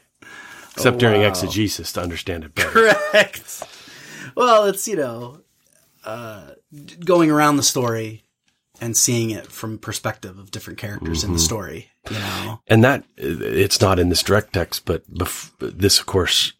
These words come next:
Speaker 1: uh, his mother and the women are there, and we know from
Speaker 2: Yeah.
Speaker 1: another passage that John's there as well. And so they're seeing this, and so I wonder
Speaker 2: Hmm.
Speaker 1: if for his mother, Mary, if,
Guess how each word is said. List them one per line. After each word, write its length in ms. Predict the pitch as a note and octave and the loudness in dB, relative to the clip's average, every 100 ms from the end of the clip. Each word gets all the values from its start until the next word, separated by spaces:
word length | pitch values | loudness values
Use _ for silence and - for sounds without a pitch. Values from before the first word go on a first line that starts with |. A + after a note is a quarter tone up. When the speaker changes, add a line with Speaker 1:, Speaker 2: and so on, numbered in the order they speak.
| - | -6
Speaker 1:
uh, 280 | F2 D#2+ D2 | -4 -4 -8
his 280 | F#2+ F#2 E2 | -4 -2 0
mother 440 | E2+ F2 E2+ E2+ | -2 0 0 0
and 140 | E2 | -2
the 60 | E2 | 0
women 300 | F2 F2+ F2 | 2 2 2
are 100 | E2+ | 0
there, 400 | F2 E2+ E2 E2 | 2 2 2 0
and 180 | E2 E2 | 0 -2
we 80 | E2 | -2
know 140 | E2 | -2
from 180 | - - | -2 0
Speaker 2:
Yeah. 100 | A#2+ | 4
Speaker 1:
another 140 | A2 - | 4 2
passage 460 | E2+ D#2 - E2 | -2 -2 -4 -4
that 140 | F#2+ E2 | -4 -2
John's 360 | F2 E2+ E2 | -2 -2 -2
there 180 | F#2 E2 | -4 -6
as 160 | D#2 - | -6 -4
well. 400 | A#2 A#2 F2+ - - - - - - | 2 2 2 -2 -18 -18 -18 -12 -2
And 160 | G2+ | 2
so 320 | - A2+ F#2+ F#2 | 4 6 4 2
they're 300 | F2 G2+ D#3+ | 0 4 6
seeing 460 | D#3+ - A2+ F#2+ F2+ | 6 6 6 4 2
this, 300 | F2 F2+ - | 0 -2 -2
and 160 | G#2+ F#2+ | -2 0
so 320 | - G#2+ G2 | 4 4 2
I 200 | G#2+ G#2+ | -2 -2
wonder 720 | G#2 A2 A#2+ D3+ D#3 D3 C#3 - - _ _ - - | -2 -2 0 0 0 -2 -4 -10 -20 _ _ -8 2
Speaker 2:
Hmm. 220 | C#3 A#2+ A#2 _ _ _ _ - | 2 2 -4 _ _ _ _ -4
Speaker 1:
if 220 | A#2 G#2 F#2 | 2 4 2
for 280 | - G#2+ | -2 0
his 240 | F#2+ G2 E2+ | 2 0 0
mother, 680 | F2 F#2 F#2+ E2+ C2 D2+ - - _ _ _ | -2 -2 -4 -6 -8 -10 -14 -20 _ _ _
Mary, 720 | F#2 F2+ F2 E2+ E2 D#2+ - _ _ _ _ _ _ - | -6 -6 -4 -6 -8 -10 -16 _ _ _ _ _ _ 2
if, 520 | A2 G2+ - - - | 4 4 2 -12 -18